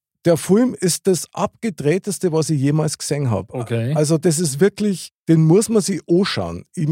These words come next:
Speaker 1: möchte jetzt nicht sagen, wie er ausgeht und auch wie es sich entwickelt. Ich möchte nur eins sagen, natürlich ist alles etwas überzeichnet, aber welche Entwicklung das nimmt, als die
Speaker 2: Mhm.
Speaker 1: versuchen, das quasi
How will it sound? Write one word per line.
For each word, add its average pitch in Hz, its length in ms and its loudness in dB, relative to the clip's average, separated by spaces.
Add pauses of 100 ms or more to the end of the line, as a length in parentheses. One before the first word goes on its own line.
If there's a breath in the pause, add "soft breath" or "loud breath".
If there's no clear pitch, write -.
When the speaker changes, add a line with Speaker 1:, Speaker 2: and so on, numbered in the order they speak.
(140)
Speaker 1:
möchte 165 320 0
jetzt - 160 -6
nicht 165 140 -2
sagen, 165 360 0
wie 147 60 2
er 120 240 -2
ausgeht 202 500 0
und 156 140 0
auch 147 100 0
wie 156 60 2
es 143 80 0
sich 147 160 -4
entwickelt. 185 520 -2
Ich 156 200 -4
möchte 160 320 0
nur 135 160 0
eins 180 160 0
sagen, 175 160 0 (340 soft breath)
natürlich 196 600 0
ist 135 160 -6
alles 120 340 0
etwas 131 400 -2
überzeichnet, 123 960 -4
aber 131 560 2
welche 165 420 0
Entwicklung 214 580 -2
das 180 220 -2
nimmt, 208 220 0
als 160 180 -4
die 190 80 -2
Speaker 2:
Mhm. 185 60 -6
Speaker 1:
versuchen, 202 560 -2
das 165 240 -2
quasi 143 640 0